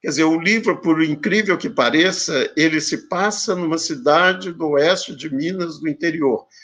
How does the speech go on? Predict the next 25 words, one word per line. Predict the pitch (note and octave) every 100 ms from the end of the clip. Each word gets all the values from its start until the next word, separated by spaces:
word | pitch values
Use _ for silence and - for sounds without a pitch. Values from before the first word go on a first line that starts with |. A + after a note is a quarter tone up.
| _
uma | D#4+
cidade | E4 F3+ D#3+
de | D#3+ -
trinta | F3 F#3 E3+
mil | C#3 D#3 D#3+ D3+ C#3+ - _ - C#3 - _
habitantes, | C#3+ C3+ - D3 C#3+ - -
mais | D3 C#3
ou | D3+
menos. | B2+ G#2+ G2 - - - -
Mas, | G3 F#3 F#3+
no | C4
entanto, | B3 B3 G#3 F#3 A#2+ - - F#2+ - _ _ _ _ _ _ -
a |
cabeça | D#3+ F#3 D3 A#3+ A#3+ F#3+
do | F#3
menino | F#3 E3 D#3+ C#3+
sonâmbulo | B2+ - C#3 D#3 G3 G#3 C3+ B2 A2 A2 - _ _ _ _
é | F3
totalmente | E3 - C4 B3+ B3+ A3+ G#3 F#3 F3+ F3+ E3 D3+
tomada | - C#3 E3 D#3 F3 F3+ F3 F#3+ F#3
pela | F#3+ F3+ F3+
Segunda | - D#3 E3 E3+ F#3
Grande | E3 D#3 D#3+ D#3+
Guerra | D3 D3 D3 E3+
Mundial. | D3+ D#3 D#3 A#2 F2+